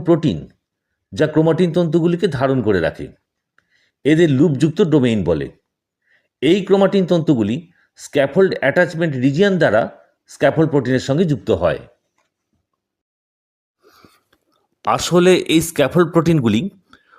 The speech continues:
ক্রোমাটিন তন্তুকে ধারণ করে সুস্থিত রাখে। তাহলে দেখা যাচ্ছে ক্রোমাটিন তন্তুগুলি আরও কুণ্ডলিত হলো এবং যেটি গঠিত হলো তাকে সুপার সোলেনয়েড বলে। এই সুপার সোলেনয়েড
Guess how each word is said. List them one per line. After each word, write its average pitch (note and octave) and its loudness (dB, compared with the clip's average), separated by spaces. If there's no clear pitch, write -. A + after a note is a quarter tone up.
ক্রোমাটিন D#3+ 2
তন্তুকে F3 0
ধারণ B2+ 0
করে E3 2
সুস্থিত F#3 -2
রাখে। D#2+ -4
তাহলে C#3+ 2
দেখা D3 2
যাচ্ছে F#3+ 0
ক্রোমাটিন F3 2
তন্তুগুলি F3+ 2
আরও D#3+ 0
কুণ্ডলিত E3 2
হলো C#3+ 2
এবং E3 4
যেটি D#3+ 2
গঠিত F3+ 2
হলো E3 2
তাকে D3 -2
সুপার F#3+ 0
সোলেনয়েড A#2 0
বলে। D2+ -2
এই G3 2
সুপার F3 0
সোলেনয়েড A2 2